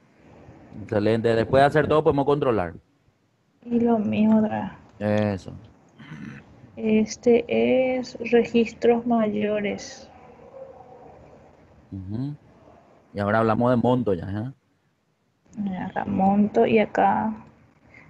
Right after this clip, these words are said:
Speaker 2: acá le puedo poner, profe, es mayor al monto.
Speaker 1: Correcto, correcto.
Speaker 2: O sea,
Speaker 1: Ponele
Speaker 2: este.
Speaker 1: es mayor que y ponerle el,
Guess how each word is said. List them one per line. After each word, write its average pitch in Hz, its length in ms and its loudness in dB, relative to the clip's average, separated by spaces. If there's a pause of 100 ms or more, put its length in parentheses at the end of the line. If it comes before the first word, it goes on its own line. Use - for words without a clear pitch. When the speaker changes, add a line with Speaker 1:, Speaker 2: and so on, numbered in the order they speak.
(280)
Speaker 2:
acá 247 200 0
le 330 120 2
puedo 269 240 4
poner, 226 480 -4
profe, 208 480 -8
es - 160 -14
mayor 202 400 -2
al 202 340 -2
monto. 185 320 2
Speaker 1:
Correcto, 104 500 -2
correcto. 98 520 -4
Speaker 2:
O - 20 -4
sea, 104 80 -4
Speaker 1:
Ponele 120 360 -4
Speaker 2:
este. 196 120 -16 (400)
Speaker 1:
es 107 60 -2
mayor 107 440 -4
que 135 380 0
y 135 60 -8
ponerle 107 600 -4
el, 95 600 -6